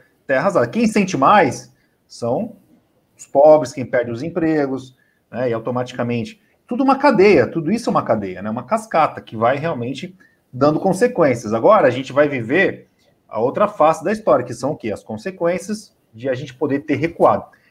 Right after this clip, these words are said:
Eu pude assistir a crise econômica dois mil e quinze dezesseis, né, na época da Dilma, foi uma crise muito forte, né? E,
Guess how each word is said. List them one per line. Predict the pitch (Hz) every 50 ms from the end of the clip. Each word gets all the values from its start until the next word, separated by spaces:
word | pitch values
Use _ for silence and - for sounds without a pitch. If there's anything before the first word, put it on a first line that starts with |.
| _ -
Eu | 135
pude | 127 131 185 185 214
assistir | 208 - 208 - - - - 185 180 165
a | 147
crise | - - 143 135 143
econômica | - 147 143 143 147 143 -
dois | 123 135 131 131
mil | 131 131
e | 127
quinze | 127 131 131 131 123
dezesseis, | 110 110 120 117 110 - 143 151 175 180 147 - - _ _ _ _ _
né, | 117 120
na | 117 113
época | 117 117 - - - -
da | 110 101
Dilma, | 107 139 139 120
foi | - 143 135
uma | 135 123
crise | 127 131 127 117
muito | 117 117 127 160 214 226 - -
forte, | - - 302 339 208 - - - _ _ _ _ _ _ _ _ _ _ -
né? | 110 117 151 180 185 - _ _ _ _ _ _
E, | - 127 123